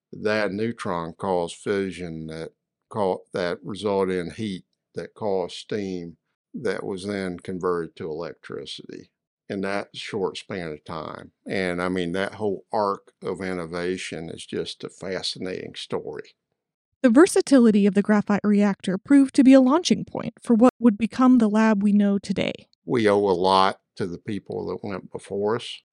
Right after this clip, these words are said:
Speaker 1: that laid the groundwork to that little graphite reactor and everything that was done there, and the people that had the vision to do more with it.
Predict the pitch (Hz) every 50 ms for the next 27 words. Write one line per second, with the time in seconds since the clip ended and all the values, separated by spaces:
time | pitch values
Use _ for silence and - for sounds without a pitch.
0 | _ _ - 95 95 95 98 101 101 92 92 - 90 - 104 98 98 101 95 95
1 | 95 92 92 92 95 92 - _ - 107 98 92 92 92 - - _ _ 113 110
2 | 104 101 98 92 107 107 107 107 101 - - 113 107 107 107 - - - 104 98
3 | 101 101 104 104 104 104 - - 110 101 90 101 101 101 101 98 - 113 110 104
4 | 98 98 - - - - - 113 104 98 98 98 98 98 98 98 98 92 - _
5 | - - - - _ _ _ _ - 131 113 104 98 92 - - 131 127 117 -
6 | 110 110 92 92 - - - - 123 120 113 101 92 87 95 87 85 90 101 110
7 | 110 117 123 120 113 104 98 92 76 73 71 71 - _ _ - - 110 92 90
8 | 113 110 107 98 98 98 98 104 117 135 127 107 95 90 87 - - - - -
9 | - -